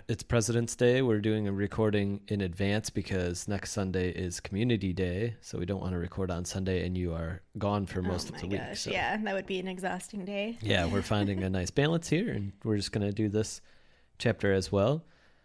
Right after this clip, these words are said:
Speaker 1: But yeah, so we both had the day off, though we've both done a little bit of work, but I also took a nice half-hour nap. It was fantastic.
Speaker 2: <laughs>
Speaker 1: And what else is going on?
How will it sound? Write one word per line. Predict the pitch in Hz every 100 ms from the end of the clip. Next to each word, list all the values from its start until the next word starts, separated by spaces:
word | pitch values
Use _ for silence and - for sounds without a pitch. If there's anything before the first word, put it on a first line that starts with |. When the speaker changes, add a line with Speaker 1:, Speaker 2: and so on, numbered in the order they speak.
| _ _ -
Speaker 1:
But | 104 98
yeah, | 104 131 90
so | 82 95 90
we | 98
both | 95 104 -
had | 98
the | 90
day | 98 95
off, | 98 95
though | - 92
we've | 87 85
both | 92 85
done | 101 90
a | 85
little | 98
bit | 98
of | 98
work, | 95 92 -
but |
I | 82
also | 82 -
took | - -
a | -
nice | 85 85
half-hour | - 95 - 92
nap. | 82 85 87
It | -
was | - -
fantastic. | - 247 226 233 233 247 285 269 254 269
Speaker 2:
<laughs> | 277 - - 285 302 - - _ - _
Speaker 1:
And | - 104 101 95 95 95 92 101 - _ _ _ _ _ _ _ -
what | 160
else | 214 -
is | -
going | 92 87
on? | 85 92